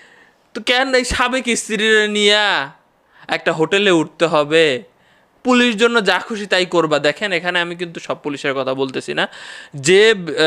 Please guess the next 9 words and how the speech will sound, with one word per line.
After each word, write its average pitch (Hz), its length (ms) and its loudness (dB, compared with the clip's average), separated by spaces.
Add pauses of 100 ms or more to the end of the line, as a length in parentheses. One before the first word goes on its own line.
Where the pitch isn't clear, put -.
এই, 156 300 0
যার 160 160 0
সাথে 185 240 -2
ঘটনাটা 165 460 -2
ঘটেছে 165 460 -2 (720)
তার 240 140 0
ব্যাপারে 180 320 2
কথা 147 200 -2
বলতেছি। 131 480 -6